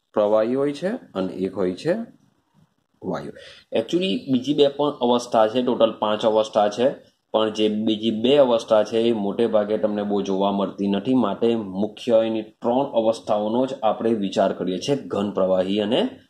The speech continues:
વાયુ. બીજી એક છે પ્લાઝમા, અને ત્રીજી છે, સોરી, પાંચમી છે બોઝ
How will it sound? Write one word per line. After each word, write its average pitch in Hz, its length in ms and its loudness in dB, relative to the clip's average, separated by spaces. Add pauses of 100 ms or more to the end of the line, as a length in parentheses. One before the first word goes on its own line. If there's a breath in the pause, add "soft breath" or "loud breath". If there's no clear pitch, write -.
(160)
વાયુ. 82 280 -2 (320 soft breath)
બીજી 117 320 2
એક 113 160 -4
છે 107 180 -4
પ્લાઝમા, 107 800 0 (160)
અને 98 120 -2
ત્રીજી 98 340 -4
છે, 143 340 -2 (460)
સોરી, 90 240 -2
પાંચમી 107 480 -2
છે 156 360 -4 (320)
બોઝ 180 440 0